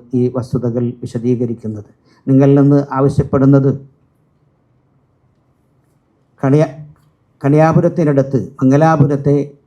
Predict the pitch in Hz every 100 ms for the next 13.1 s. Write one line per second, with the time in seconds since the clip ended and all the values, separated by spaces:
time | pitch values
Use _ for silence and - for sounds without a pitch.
0 | - - 143 143 147 147 - 127 139 135
1 | 143 135 139 120 123 - 135 127 120 120
2 | 117 113 113 - _ _ _ _ - 127
3 | 135 143 117 - 120 120 113 - _ _
4 | 127 120 113 120 123 135 139 - _ _
5 | _ 127 135 135 127 123 131 127 135 143
6 | - 135 131 131 123 139 135 143 127 135
7 | 139 123 120 127 101 - _ _ - 123
8 | 147 156 151 135 131 135 139 139 127 127
9 | 127 127 135 139 135 131 120 120 123 120
10 | 104 - _ _ _ - 127 139 151 143
11 | 147 147 127 127 143 143 143 135 131 123
12 | 110 - 127 127 135 - 147 139 135 131
13 | 117